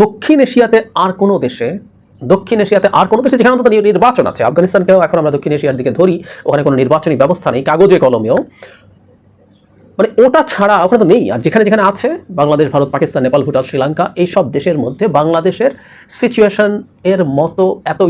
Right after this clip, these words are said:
ইউনিক সিচুয়েশন আর একটা দেশেও নেই। সেই কারণে বাংলাদেশের বিএনপি কি করছে, কিভাবে করছে, তার সাথে আর কোনো দেশের আলোচনাই হতে পারে না, তুলনাই হতে পারে না। আমি সিরিয়াসলি এটা মনে করি। কেন? আচ্ছা, ভারতে বিরোধী দলগুলোর লড়াই কি ছিল, এ প্রসঙ্গে একটু বলে রাখি, ভারতের যুবরাটির লড়াই কি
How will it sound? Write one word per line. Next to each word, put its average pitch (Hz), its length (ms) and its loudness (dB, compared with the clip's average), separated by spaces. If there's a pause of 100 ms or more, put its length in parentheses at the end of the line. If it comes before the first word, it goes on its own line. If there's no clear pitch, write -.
(140)
ইউনিক 220 300 2
সিচুয়েশন 160 480 -4 (240)
আর 190 120 0
একটা 247 220 -2
দেশেও - 220 -4
নেই। - 120 -14
সেই 220 100 4
কারণে 247 140 4 (100)
বাংলাদেশের 247 400 0 (380)
বিএনপি 269 360 2
কি 202 120 2
করছে, 170 260 -4
কিভাবে 170 280 0
করছে, - 200 -4
তার - 120 -2
সাথে 190 180 -4
আর 170 140 0
কোনো 175 240 -4
দেশের 160 160 -4 (180)
আলোচনাই 160 440 -2
হতে 101 180 -6
পারে - 180 -16
না, - 60 -20 (160)
তুলনাই 185 380 2
হতে 92 180 -14
পারে 87 180 -14
না। - 40 -20 (200)
আমি 135 100 -6 (320)
সিরিয়াসলি - 420 0
এটা - 180 -14
মনে - 160 -18
করি। 98 140 -20 (220)
কেন? 156 120 -2 (380)
আচ্ছা, 277 220 0
ভারতে 285 260 0 (500)
বিরোধী 302 220 4
দলগুলোর 262 320 4
লড়াই 196 220 2
কি 214 120 -2
ছিল, 185 120 -2 (160)
এ - 60 6
প্রসঙ্গে 214 220 2
একটু 165 120 2
বলে 208 140 4
রাখি, 196 120 0
ভারতের 185 300 2
যুবরাটির 233 400 2
লড়াই 113 220 -2
কি 95 60 -16